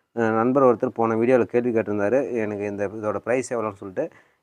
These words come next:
இதை நான் கடையில வாங்கல. இது ப-, பழைய பிளக்ல வந்து,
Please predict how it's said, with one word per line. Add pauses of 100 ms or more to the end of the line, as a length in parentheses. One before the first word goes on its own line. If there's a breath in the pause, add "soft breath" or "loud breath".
இதை
நான்
கடையில
வாங்கல.
இது
ப-, (360)
பழைய
பிளக்ல
வந்து,